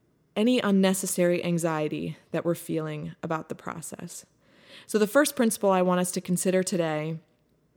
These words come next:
is to choose speaking over silence. Choose speaking over silence. There's a popular Christian catchphrase that has emerged sometime in the last twenty years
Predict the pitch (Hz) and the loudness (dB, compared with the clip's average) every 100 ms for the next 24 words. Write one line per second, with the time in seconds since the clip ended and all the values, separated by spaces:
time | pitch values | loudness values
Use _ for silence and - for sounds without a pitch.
0 | _ - - 196 180 196 - - 240 254 | _ -12 0 2 2 -2 0 2 4 4
1 | 254 233 - - - 226 220 180 175 175 | 2 -2 -6 -4 0 0 2 0 0 -2
2 | 170 _ _ _ _ _ 180 175 165 - | -6 _ _ _ _ _ 2 2 -2 -4
3 | 160 160 131 - - - _ _ _ _ | -6 -6 -8 -10 -14 -16 _ _ _ _
4 | _ - 226 226 - - 220 202 220 220 | _ -2 2 2 0 0 -2 0 0 0
5 | 214 - _ _ _ _ _ 175 175 175 | -2 -6 _ _ _ _ _ 0 2 0
6 | - 156 78 - 185 - - _ _ _ | -2 -6 -8 -10 -14 -20 -20 _ _ _
7 | _ - - - - 262 294 - 233 226 | _ -20 -20 -10 0 2 2 0 0 2
8 | 233 208 196 - 196 - 185 180 175 - | 4 2 0 0 -2 0 0 2 0 -2
9 | 185 - - 165 160 160 170 170 170 170 | -4 -2 -2 -2 0 -2 -2 0 2 2
10 | 165 160 - - 165 - 240 277 254 208 | 2 0 -4 -8 -8 -2 -2 0 0 2
11 | 180 175 170 - 180 170 170 170 160 | 2 2 -2 -4 -2 0 2 0 0